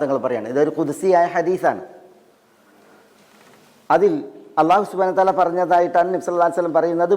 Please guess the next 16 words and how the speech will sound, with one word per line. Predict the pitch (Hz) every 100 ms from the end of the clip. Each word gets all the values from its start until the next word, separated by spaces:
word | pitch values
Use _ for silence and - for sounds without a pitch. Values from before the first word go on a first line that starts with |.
| 180
മൂന്ന് | 190 214
വിഭാഗം | 208 180 175 170 185 185
ആളുകൾ, | 190 180 123 - - - - _ _ _ _ - - - - - _ _ _ _ _ _ - 156
"ഞാൻ | 165 202 220
അവരോട് | 190 185 185 185
തർക്കിക്കും, | 165 151 147 139 104 - _ _ _ _ _ _ _ _ -
ഞാൻ | 139 139
അവരോട് | 135 131 139
വാദിക്കും, | 127 135 117 101 - - _ _ _ _ _ _ _ _ _ _ _ _ -
ഞാൻ | 156 180 190
ആരോട് | 175 185 208 208
വാദിച്ചുവോ | 185 165 160 156 160 147
അവനെ | 151 156 151
ഞാൻ | 147 160
തോൽപ്പിച്ചിരിക്കുമെന്നാണ്." | 151 127 151 143 135 139 120 98 - 139
അല്ലാഹു | 143 170